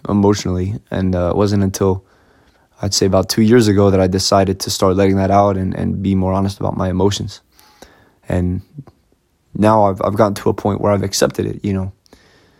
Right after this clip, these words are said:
Um, but it, again, if it's something that you wanna change, if it's something that you need to change, or you know, you know needs to change, uh, about your identity, then there you go. That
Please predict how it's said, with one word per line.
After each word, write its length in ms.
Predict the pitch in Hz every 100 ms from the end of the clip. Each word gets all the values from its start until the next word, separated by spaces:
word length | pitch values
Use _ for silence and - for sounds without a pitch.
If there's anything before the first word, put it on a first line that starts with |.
| _ _
Um, 400 | 101 98 98 113 - _ _ _ _ _ _ _ _ _ _ _ _ _ _ _ _ _ _ _ _
but 140 | 127 127
it, 140 | 127 -
again, 300 | 113 110 101
if 140 | 95
it's 100 | 110
something 240 | 123 113
that 160 | 110 104
you 120 | 117
wanna 180 | 117 107
change, 560 | - 131 113 98 98 - 110
if 140 | 107
it's 140 | 104 -
something 200 | 110 107
that 100 | 98
you 120 | 101
need 160 | 110
to 60 | 113
change, 400 | - 98 95 98
or 80 | 92
you 160 | 92
know, 140 | 98 101
you 340 | 98 - 101
know 160 | 98 107
needs 220 | 104 92
to 100 | 98
change, 420 | 98 95 95 98 - _ _ _ _ _ _ -
uh, 140 | 95 92
about 260 | 98 92
your 140 | 90 95
identity, 420 | 87 95 90 98
then 180 | 95 92
there 140 | 92
you 120 | 90
go. 200 | 101 95
That 220 | 87 87